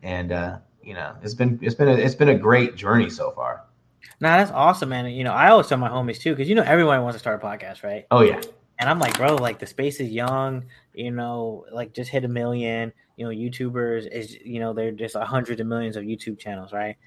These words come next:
Speaker 1: Yep.
Speaker 2: And I'm like, "Yo, we, we, this is young, you know, analytics are getting better.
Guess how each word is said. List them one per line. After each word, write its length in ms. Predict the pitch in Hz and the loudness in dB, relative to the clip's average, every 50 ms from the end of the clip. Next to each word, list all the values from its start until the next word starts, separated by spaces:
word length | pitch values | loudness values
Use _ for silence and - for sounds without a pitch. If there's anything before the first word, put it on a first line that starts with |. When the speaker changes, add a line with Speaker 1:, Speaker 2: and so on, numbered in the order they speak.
| _ - | _ -4
Speaker 1:
Yep. 200 | 95 98 101 101 107 | 0 0 2 2 0
Speaker 2:
And 80 | 110 | -2
I'm 160 | 113 123 131 123 | -2 -2 0 0
like, 160 | 110 107 101 | -2 -2 -2
"Yo, 180 | 107 127 139 | 0 0 0
we, 140 | 127 127 131 | 0 -2 -4
we, 180 | 123 98 113 - | -4 -6 -6 -4
this 160 | 123 147 - | -4 -4 -2
is 160 | 240 220 170 | -2 -2 0
young, 360 | 120 110 123 156 190 196 165 | 0 0 2 2 2 2 0
you 100 | 135 131 | 0 0
know, 100 | 135 135 | 0 0
analytics 500 | 123 113 127 131 131 127 135 139 127 127 - | 0 0 0 0 0 2 0 0 0 -2 -4
are 40 | 123 | -4
getting 240 | 123 120 120 113 | -4 -4 -4 -2
better. 460 | 107 117 120 117 120 120 120 117 117 | 0 0 0 0 0 0 -2 -2 -6